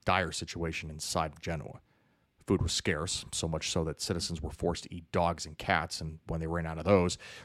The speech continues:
rats would soon fetch high prices at local meat markets. Very appetizing. Sawdust was mixed with bad flour to create a bread that was eaten by most of the people in the city,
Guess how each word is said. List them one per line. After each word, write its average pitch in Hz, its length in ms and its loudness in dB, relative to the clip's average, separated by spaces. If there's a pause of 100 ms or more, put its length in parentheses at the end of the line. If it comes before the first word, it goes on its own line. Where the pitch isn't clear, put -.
rats 101 280 6
would 98 120 0
soon 90 200 -2
fetch - 240 -4
high 87 160 2
prices 85 460 2
at 80 60 -6
local 82 280 -2
meat 90 240 2
markets. - 440 -8 (640)
Very 85 300 0
appetizing. 78 520 -6 (680)
Sawdust 110 480 6
was 101 160 0
mixed 104 220 2
with 92 100 -2
bad 90 220 4
flour 90 420 2
to 90 80 -10
create 95 300 0
a 71 200 -4 (220)
bread 92 580 4 (400)
that 110 120 6
was 110 140 4
eaten 127 180 2
by 98 120 4
most 101 340 2
of 95 40 -4
the 90 60 -6
people 92 260 -2
in 85 80 -2
the 82 60 -4
city, 85 420 0